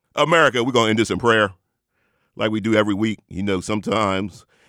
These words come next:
in our society, things go sideways, things doesn't go right, but we stay focused on God. You know what? The Bible says God so loved the world that he gave his only begotten son. Do you know God loves you?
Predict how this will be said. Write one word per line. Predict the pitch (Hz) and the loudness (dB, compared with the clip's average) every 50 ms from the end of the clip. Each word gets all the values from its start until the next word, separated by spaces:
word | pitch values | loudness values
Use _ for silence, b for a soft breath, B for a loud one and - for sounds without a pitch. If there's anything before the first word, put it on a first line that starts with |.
| b b _ | b b _
in | - 98 101 98 | -8 -6 -4 -2
our | 95 101 | -2 -2
society, | 95 - 85 80 - 107 104 104 101 98 90 98 98 95 | -2 -4 -6 -8 -4 -4 -2 -2 -2 -4 -4 -6 -10 -10
things | - - 92 98 98 95 92 87 - | -8 -8 -6 -4 -4 -4 -6 -10 -12
go | - 80 90 95 98 | -12 -8 -6 -6 -6
sideways, | 87 - 101 95 92 92 92 92 78 92 90 90 90 82 - | -6 -4 -4 -2 -2 -2 -4 -4 -4 -4 -4 -4 -4 -6 -8
things | - 87 90 90 82 | -10 -8 -8 -8 -8
doesn't | 80 85 82 85 85 | -10 -10 -10 -10 -8
go | 85 87 | -8 -6
right, | 82 82 85 85 90 87 - - | -6 -6 -6 -6 -6 -8 -12 -12
but | 82 85 | -14 -12
we | 73 76 90 95 85 | -10 -8 -8 -8 -8
stay | 78 - - - - _ - 120 101 82 80 | -10 -14 -18 -20 -16 _ -6 -6 -6 -6 -8
focused | 78 - _ - 101 98 85 - - 76 73 73 - - - | -10 -12 _ -8 -6 -6 -8 -10 -14 -16 -16 -16 -16 -16 -12
on | 80 80 80 80 | -10 -10 -10 -10
God. | 78 82 82 80 80 78 71 B B B B B B - | -10 -10 -10 -10 -12 -14 -18 B B B B B B -10
You | 92 98 | -6 -2
know | 104 101 | -2 -2
what? | 95 104 107 104 - _ _ _ _ _ | 0 0 -2 -2 -4 _ _ _ _ _
The | - 95 | -12 -8
Bible | 87 78 101 117 135 98 92 | -6 -2 -2 -2 -2 -2 -6
says | - - 92 92 85 | -8 -8 -10 -10 -8
God | 82 87 92 110 117 120 117 - _ _ | -8 -6 -6 -4 -4 -4 -6 -10 _ _
so | - - - 117 | -12 -8 -6 -6
loved | 123 110 104 95 80 - | -4 -4 -4 -4 -6 -8
the | - - | -12 -14
world | - 80 76 - - - | -12 -12 -12 -14 -14 -14
that | 82 82 | -14 -12
he | 82 85 85 - | -10 -10 -12 -12
gave | - - 92 92 85 73 69 67 | -10 -8 -8 -8 -6 -8 -10 -12
his | - 85 - - | -14 -16 -14 -12
only | 78 82 78 78 | -12 -12 -10 -12
begotten | 76 - 71 71 82 78 - - - | -12 -14 -14 -14 -14 -14 -14 -16 -20
son. | - - 76 85 | -16 -16 -14 -12
Do | - | -12
you | 214 - | -12 -12
know | 82 85 | -10 -10
God | - 80 85 82 | -10 -10 -10 -10
loves | 58 71 82 87 - - | -8 -8 -10 -10 -10 -14
you? | 82 90 90 90 | -18 -18 -18 -20